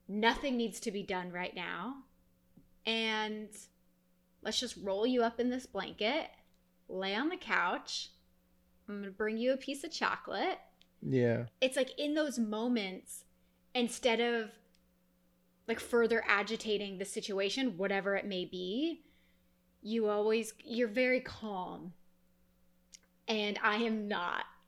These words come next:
Speaker 1: And it's, like, the perfect balance. And it's this idea of just, like,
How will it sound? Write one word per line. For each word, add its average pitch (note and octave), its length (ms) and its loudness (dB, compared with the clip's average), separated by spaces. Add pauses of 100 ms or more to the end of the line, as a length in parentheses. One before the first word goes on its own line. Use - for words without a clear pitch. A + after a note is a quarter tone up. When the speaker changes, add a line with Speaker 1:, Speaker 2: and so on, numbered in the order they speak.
Speaker 1:
And A3 280 4
it's, A3+ 380 4
like, A#3 200 4
the B3 80 4
perfect C4 480 2
balance. G#3 580 2 (120)
And G3+ 600 -4 (400)
it's - 200 -4
this A#3 200 0
idea G#3 580 0
of F#3+ 200 -4
just, G3+ 240 -8
like, G3 220 -4